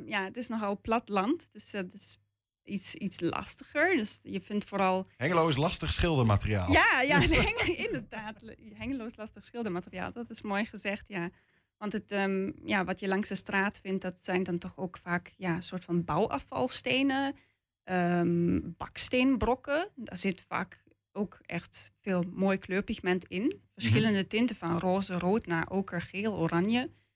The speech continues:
Speaker 1: Ehm, maar dat zijn nogal harde stenen, dus dan moet je echt, eh, flink, eh, tekeer gaan met je hamer. Terwijl ik ook, eh, pigmenten verzameld heb aan de Duitse Oostzeekust. En daar kon ik gewoon, zeg maar, het pigment zo uit een rotswand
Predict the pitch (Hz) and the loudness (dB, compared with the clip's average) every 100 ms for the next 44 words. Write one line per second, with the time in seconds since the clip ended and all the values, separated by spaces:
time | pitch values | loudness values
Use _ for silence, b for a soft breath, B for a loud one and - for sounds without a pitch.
0 | _ _ _ _ - 214 220 226 - 240 | _ _ _ _ 2 6 6 4 2 2
1 | 285 311 302 254 214 208 214 226 - 240 | 2 4 2 2 0 2 2 2 0 0
2 | 226 175 170 196 240 - - 190 - - | 0 0 -2 -2 -2 -2 -4 -4 -4 -4
3 | 202 190 190 - 214 214 214 190 190 - | 0 0 -2 -2 0 0 0 -2 -2 -6
4 | 202 202 202 185 185 175 180 196 233 175 | -4 -4 -2 -2 -2 -2 2 2 4 2
5 | 190 330 _ _ _ _ _ 220 202 214 | 0 -4 _ _ _ _ _ -4 2 4
6 | 220 - 220 - 196 190 - 208 214 214 | 2 0 -4 -2 -4 -4 -4 0 0 0
7 | - 196 202 208 214 196 - 196 185 190 | -2 2 4 4 2 0 0 0 2 2
8 | 180 185 - - - 220 254 - 160 - | 2 0 -2 -6 0 2 2 -2 -6 -4
9 | - - - 180 175 190 190 190 190 - | -2 -2 -2 0 2 2 0 -4 -4 -2
10 | 185 185 190 180 202 - 185 185 190 196 | -2 0 0 0 -2 -4 0 0 0 0
11 | 185 180 175 175 202 - - 190 185 - | 0 0 0 0 -2 -6 0 2 2 -2